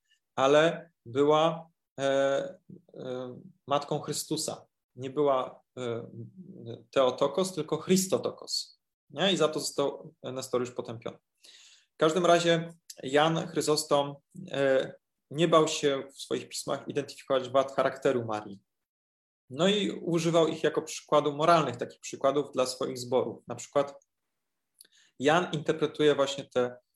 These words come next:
e, synoptyczną tradycję napięć między Jezusem a jego krewnymi, w tym jego matką, no, wskazując na tą niewiarę, którą Jezus stara się naprawić. Na przykład mamy takie fragmenty, że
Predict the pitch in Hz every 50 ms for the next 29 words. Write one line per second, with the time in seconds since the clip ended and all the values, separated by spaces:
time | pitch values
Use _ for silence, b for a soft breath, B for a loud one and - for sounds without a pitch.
0 | b b b b b b b b b b _ _ - 131 127 123 123 123 120 -
1 | - - - - - - 143 147 143 143 - 220 220 - - 160 131 120 120 131
2 | 127 127 123 120 - - 127 135 147 156 151 156 - 127 117 - - 123 120 120
3 | 120 127 127 127 117 123 131 - - 131 123 117 - - 120 117 120 123 123 123
4 | 127 120 - - 131 117 120 123 120 120 131 165 196 - - _ _ _ _ -
5 | - 143 139 139 123 - - - 135 127 131 135 127 120 117 113 113 - - -
6 | 147 180 208 233 - - _ _ _ _ _ _ _ _ _ _ _ _ _ _
7 | B B B B B B B B B B - 120 127 156 190 196 185 - - -
8 | - - - 156 143 139 165 190 196 196 190 190 - 156 151 156 156 156 151 -
9 | - 143 - - - 151 151 156 - 151 147 151 139 151 160 160 156 151 135 120
10 | 117 - - - 127 123 120 120 120 120 120 120 120 - - - - - 123 120
11 | - - 131 127 127 127 - - 131 131 127 - - 139 123 - 98 95 95 -
12 | - - _ _ _ _ - 120 117 - - 139 131 135 139 139 143 143 135 -
13 | - - - 123 - - 127 120 127 139 143 143 - 139 123 - 127 127 123 123